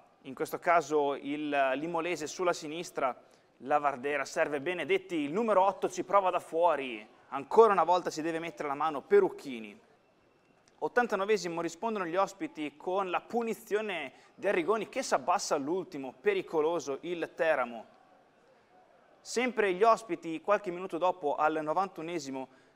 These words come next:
un'azione che parte addirittura dal portiere, la palla arriva al numero nove Bernadotto che fa un lavoro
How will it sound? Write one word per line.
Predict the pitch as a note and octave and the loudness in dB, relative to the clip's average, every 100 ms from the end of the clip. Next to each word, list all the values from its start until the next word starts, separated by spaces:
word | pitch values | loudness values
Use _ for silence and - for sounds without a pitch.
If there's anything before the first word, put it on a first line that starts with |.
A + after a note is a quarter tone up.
| _ - | _ -18
un'azione | B2+ C#3+ - F#3+ F3 | -10 -8 -4 -4 -4
che | D3 | -4
parte | - F#3+ F3+ E3 | 4 4 6 0
addirittura | C3+ D#3 D3+ G#3 G3 | -2 -4 -2 4 4
dal | C#3 D3 D3+ C#3+ C#3 - | 6 4 4 2 -2 -2
portiere, | E3 E3 F#3 F3 D3 D3+ | -4 -4 0 2 2 0
la | C3 - | -6 -2
palla | F#3+ F#3 C#3+ B2+ A#2+ - _ | 2 4 2 -2 -4 -16 _
arriva | - C#3+ F#3+ G#3 C3+ A#2 - - _ _ | -2 0 0 -2 0 -2 -4 -20 _ _
al | B2+ C#3+ | -6 -2
numero | B3 A#3 F3+ | 2 2 4
nove | D3 B2 | 2 2
Bernadotto | B2+ F#3 E3+ C#3+ - B2+ | 2 2 2 -2 -2 -10
che | C#3+ | -12
fa | - E3+ | 0 2
un | E3 | 4
lavoro | D3+ D3+ F#3 D#3+ C#3+ | 0 0 2 2 0